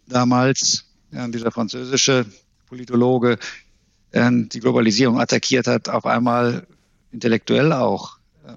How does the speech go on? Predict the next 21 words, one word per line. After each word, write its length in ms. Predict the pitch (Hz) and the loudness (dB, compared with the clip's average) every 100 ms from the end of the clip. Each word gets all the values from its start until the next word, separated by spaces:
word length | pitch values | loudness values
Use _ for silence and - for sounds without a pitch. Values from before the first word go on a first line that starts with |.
| - | -6
oder 140 | 107 | -2
gesellschaftlich 920 | 95 98 156 - 110 - 92 - - - _ _ _ _ _ | 0 2 2 2 -2 -4 -8 -4 -4 -4 _ _ _ _ _
völlig, 680 | - 131 131 117 - - - | -6 0 2 2 0 -2 -4
äh, 260 | 120 113 | -2 -2
in 380 | 110 110 110 110 | -2 -6 -10 -8
der 180 | 107 104 | -4 -2
Defensive. 680 | 120 110 107 95 92 85 - _ _ _ _ _ _ | 0 0 2 2 -2 -4 -18 _ _ _ _ _ _
Und 80 | - | -12
ich 140 | 113 - | -6 0
nenne 180 | 117 | 2
das 100 | 117 | 2
die 80 | - | 2
License 560 | 107 101 123 120 110 - | 2 2 2 0 0 -2
to 160 | 110 | 0
Operate, 600 | 117 - 135 139 151 - - _ | 0 0 2 2 0 -2 -12 _
also 160 | 117 104 | -6 -4
die 120 | 107 | -4
gesellschaftliche 680 | 101 92 120 123 123 110 110 | -4 0 0 0 0 0 0
Akzeptanz 540 | - 107 - 101 113 | -2 -6 -2 -2 0
einer 200 | 131 127 | 2 0
Branche, 480 | 120 123 127 120 | 0 -4 -2 -2